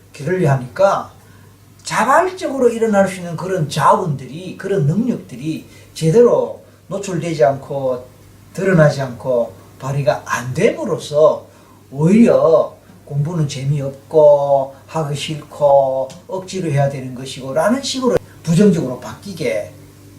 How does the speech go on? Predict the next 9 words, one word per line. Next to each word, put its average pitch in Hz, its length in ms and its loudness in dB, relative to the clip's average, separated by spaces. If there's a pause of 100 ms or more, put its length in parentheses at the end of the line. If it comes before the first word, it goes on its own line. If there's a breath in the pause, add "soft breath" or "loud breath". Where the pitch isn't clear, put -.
(280)
되지요. 107 680 -10 (600)
그래서 185 640 2 (460 soft breath)
내재된 185 540 2
우리의 160 280 2
능력들이 143 600 2
제대로 151 320 -8
발휘가 170 440 -2
안 120 160 -12
되고 165 400 -2